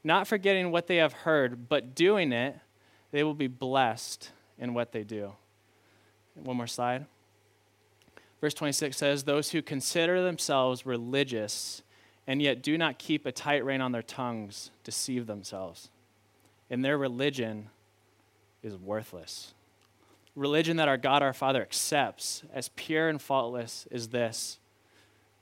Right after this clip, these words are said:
to look after orphans and widows in their distress and to keep oneself from being polluted by the idolatry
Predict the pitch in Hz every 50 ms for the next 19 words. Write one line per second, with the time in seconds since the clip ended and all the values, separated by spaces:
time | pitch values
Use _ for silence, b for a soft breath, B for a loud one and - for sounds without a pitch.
0 | _ _ - - 143 135 135 151 151 - 156 143 - - 135 113 113 139 151 165
1 | 156 - 165 156 156 135 123 123 117 131 135 143 143 143 143 139 131 127 120 117
2 | 117 - - - 131 117 120 120 - - 123 117 117 - - - 170 160 - 160
3 | 147 139 131 - - 135 127 123 - - 131 117 131 127 123 120 - - - 127
4 | 123 127 139 143 143 135 113 113 110 110 - 117 117 117 113 110 107 104 104 110
5 | 110 113 113 110 - - - 120 113 110 110 107